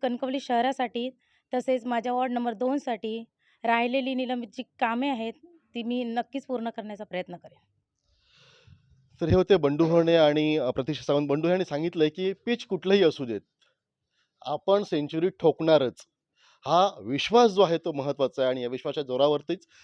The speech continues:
Speaker 2: बंडू हरणे बिजलीनगरचा नाईक कुटुंबियांचा बालेकिल्ला जो आहे, राजकीय विरोधकांचा बालेकिल्ला जो आहे, तो नेस्तनाबूत करण्यासाठी सज्ज झालेले आहेत. त्याच्यासोबतच वॉर्ड नंबर दोन मधील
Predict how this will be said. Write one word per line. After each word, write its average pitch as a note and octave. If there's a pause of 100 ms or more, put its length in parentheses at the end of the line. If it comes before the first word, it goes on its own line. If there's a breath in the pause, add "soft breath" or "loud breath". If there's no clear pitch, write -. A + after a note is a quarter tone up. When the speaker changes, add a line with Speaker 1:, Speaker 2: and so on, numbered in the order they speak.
(140 soft breath)
Speaker 2:
बंडू C#3+
हरणे D3
बिजलीनगरचा D#3 (680 soft breath)
नाईक F#3
कुटुंबियांचा D#3+
बालेकिल्ला E3
जो D3
आहे, C3
राजकीय B2
विरोधकांचा D3
बालेकिल्ला D#3+
जो D3
आहे, C3
तो C3+
नेस्तनाबूत D3+ (100)
करण्यासाठी C3+
सज्ज C#3+
झालेले C#3
आहेत. D3
त्याच्यासोबतच C#3
वॉर्ड C3
नंबर C#3
दोन D#3
मधील E3